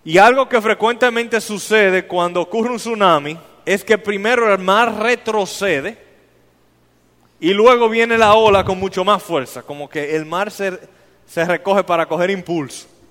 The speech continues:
Y desde que yo soy pequeño, no sé, a-, a-, algún, muchos de ustedes recordarán que se habla del maremoto de Matancita, creo que fue en Nagua, por ahí, que dicen que se re-,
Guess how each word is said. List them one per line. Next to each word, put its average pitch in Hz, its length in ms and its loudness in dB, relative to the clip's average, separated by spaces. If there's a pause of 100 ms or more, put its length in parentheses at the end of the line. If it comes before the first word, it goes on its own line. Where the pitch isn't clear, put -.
(1800)
Y 147 80 -2
desde 185 240 4
que 185 120 2
yo 190 120 0
soy 233 160 2
pequeño, 190 440 0
no 170 120 -4
sé, 196 160 -4
a-, 185 80 2
a-, 170 360 -4
algún, 165 220 -6
muchos 202 300 -6
de 175 60 -4
ustedes 170 220 -2
recordarán 165 540 -2
que 151 140 -8
se 156 100 -4
habla 180 260 0
del 165 200 0
maremoto 160 960 -2 (640)
de 127 100 -12
Matancita, 143 800 -10
creo 151 180 -10
que 139 100 -14
fue 175 220 -8
en 139 100 -12
Nagua, 151 440 -2
por 147 180 -4
ahí, 165 260 0 (800)
que 147 160 -2
dicen 185 320 -2
que 185 120 -2
se 185 160 -2
re-, 170 200 -4